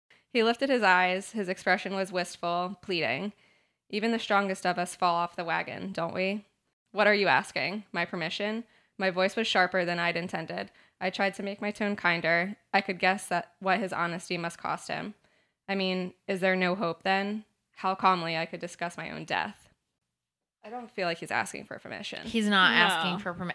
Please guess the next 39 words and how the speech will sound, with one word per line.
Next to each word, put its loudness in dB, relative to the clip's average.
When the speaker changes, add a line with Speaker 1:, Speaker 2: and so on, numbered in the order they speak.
Speaker 2:
no. 2
He, -20
n-, -2
Speaker 1:
If, 6
Speaker 2:
no. 6
Speaker 1:
if 10
anything, 10
it 8
comes 4
off 6
more 6
like 4
forgiveness. -2
Speaker 2:
Yeah, 4
Speaker 3:
Mm-hmm. -2
Speaker 2:
I -2
agree. -4
I -2
agree. -4
Speaker 1:
Like, 0
no 4
Speaker 2:
It 8
Speaker 1:
one 10
Speaker 2:
was 10
Speaker 1:
asks, 10
like, 2
"Is -6
it, -8
would 2
it 4
be 8
okay 8
if 6
I, 8
uh, 6
fell 6
off 6
the 4
wagon 6